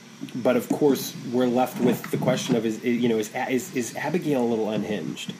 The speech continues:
Um, I mean, she, the anger that she displays when she beats up Violet.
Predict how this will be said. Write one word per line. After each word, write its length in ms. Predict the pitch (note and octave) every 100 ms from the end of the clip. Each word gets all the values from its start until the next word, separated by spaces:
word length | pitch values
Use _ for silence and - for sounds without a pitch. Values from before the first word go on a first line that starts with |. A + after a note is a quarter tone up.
| - - - -
Um, 760 | A2+ A2 A2 A2 G#2+ G#2 G2+ - -
I 40 |
mean, 200 | A#2 A#2
she, 340 | A2+ - A#2 A2 G#2 - - - - - - -
the 100 | - -
anger 520 | B2 D3 C#3 B2 G#2+
that 160 | G#2 -
she 100 | B2
displays 380 | A#2 - A#2+ G#2
when 80 | G#2+
she 100 | A2+
beats 260 | A#2 G#2+ B2
up 60 |
Violet. 500 | G#2+ A2+ C#3+ B2 F#2+